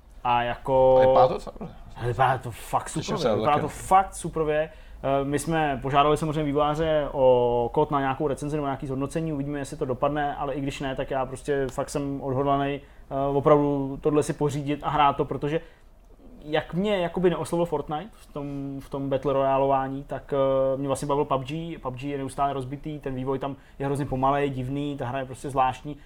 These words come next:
Speaker 1: A tady se mi strašně líbí jakoby ten pohyb, to ovládání. Působí to na mě jako
Speaker 2: Hmm.
Speaker 1: víc Counter-Strike než pub G a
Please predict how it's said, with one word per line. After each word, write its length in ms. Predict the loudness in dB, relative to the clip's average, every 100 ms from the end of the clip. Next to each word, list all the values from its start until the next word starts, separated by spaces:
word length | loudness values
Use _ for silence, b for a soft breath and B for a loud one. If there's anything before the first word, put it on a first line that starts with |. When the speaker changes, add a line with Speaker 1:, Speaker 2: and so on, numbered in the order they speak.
| b -6
Speaker 1:
A 260 | -4 -4 2
tady 220 | 4 4
se 120 | 2
mi 80 | -2
strašně 420 | -4 -6 -4 -4
líbí 360 | -4 -4 -4 0
jakoby 300 | 0 0 0
ten 160 | -2
pohyb, 320 | 0 0 0 -6 -6
to 100 | 0
ovládání. 720 | 10 12 12 8 2 -6 -8 -14 -18 -20 -12
Působí 240 | -8 -4 0
to 80 | 2
na 60 |
mě 160 | 0 -4 b -4
jako 160 | 0
Speaker 2:
Hmm. 100 | 4
Speaker 1:
víc 180 | 2 2
Counter-Strike 640 | 2 2 0 0 0 -2 -8 b b
než 360 | 2 2 0 -2
pub 200 | 2 2
G 380 | 0 -6 -8 -6
a 260 | 0 0